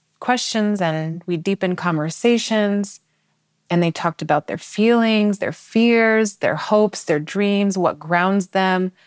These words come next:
Of course, we all agreed that kayaking in the sea was one of those resilience practices. And it hit me one day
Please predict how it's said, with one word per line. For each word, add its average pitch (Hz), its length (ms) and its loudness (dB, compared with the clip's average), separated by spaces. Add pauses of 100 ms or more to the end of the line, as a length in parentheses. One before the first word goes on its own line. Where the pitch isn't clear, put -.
(140)
Of 170 100 -2
course, 175 320 -2
we 160 100 0
all 160 180 2
agreed 156 400 0
that - 200 0
kayaking 156 500 0
in 151 100 -2
the 151 80 -4
sea 156 540 -4 (300)
was 165 200 0
one 170 240 0
of 165 120 0
those 147 280 0
resilience 151 460 -2
practices. - 960 -6 (1000)
And 196 540 2 (400)
it 202 140 4
hit 208 340 -2
me 240 120 4
one 175 260 2
day 165 440 2